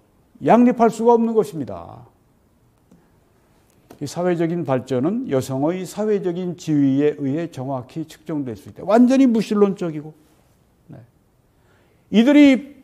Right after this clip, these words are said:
백여 년을 하면서도 실패, 실-, 천구백이십일 년이니까 지금 이천이십일 년이니-, 아, 천구백십칠 년에 소련의 그 볼셰비키 혁명이 있었으니까 백사 년이나 됐네. 백사 년 공산주의 혁명.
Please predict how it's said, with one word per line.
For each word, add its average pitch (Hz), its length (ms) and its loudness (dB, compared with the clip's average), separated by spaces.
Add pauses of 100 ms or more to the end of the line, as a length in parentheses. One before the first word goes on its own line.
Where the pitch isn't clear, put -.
백여 262 360 10
년을 294 960 8 (460)
하면서도 247 920 6 (140)
실패, 269 460 6
실-, 240 340 -4
천구백이십일 208 720 4
년이니까 165 720 4 (360)
지금 190 180 2
이천이십일 165 680 0
년이니-, 139 480 2
아, 147 80 -10
천구백십칠 170 600 -6
년에 151 440 0 (440)
소련의 143 640 -4
그 123 260 -6
볼셰비키 147 520 -6
혁명이 135 260 -6
있었으니까 127 560 -6 (320)
백사 190 420 4
년이나 180 340 0
됐네. 104 300 -8
백사 160 380 -8
년 110 180 -12
공산주의 131 480 -6
혁명. 101 160 -16